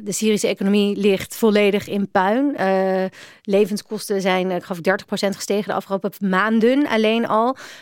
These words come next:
Eh, Iran verkoopt niet langer goedkope olie aan, eh, Syrië. Kunnen ze niet meer betalen. Dus, eh, geen voetbalwedstrijden meer voor Syrische clubs. Eh, mensen kunnen niet naar hun werk omdat er de benzine zo duur is.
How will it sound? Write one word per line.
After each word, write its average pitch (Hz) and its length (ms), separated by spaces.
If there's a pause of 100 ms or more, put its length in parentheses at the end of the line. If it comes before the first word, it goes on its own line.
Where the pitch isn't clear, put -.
Eh, 190 220
Iran 208 400
verkoopt 202 560
niet 220 200
langer 196 380
goedkope 190 420
olie 240 440
aan, 226 240
eh, 220 120
Syrië. 240 360
Kunnen 202 200
ze 185 60
niet 208 100
meer 196 100
betalen. 220 460
Dus, 202 180 (400)
eh, 202 160
geen 220 260
voetbalwedstrijden 226 880
meer 214 300
voor 220 240
Syrische 214 420
clubs. 220 500
Eh, - 100 (140)
mensen 202 260
kunnen 214 180
niet 208 80
naar 208 120
hun 196 140
werk 214 360
omdat 214 260
er 202 260
de 202 80
benzine 196 340
zo 220 220
duur 214 260
is. 262 200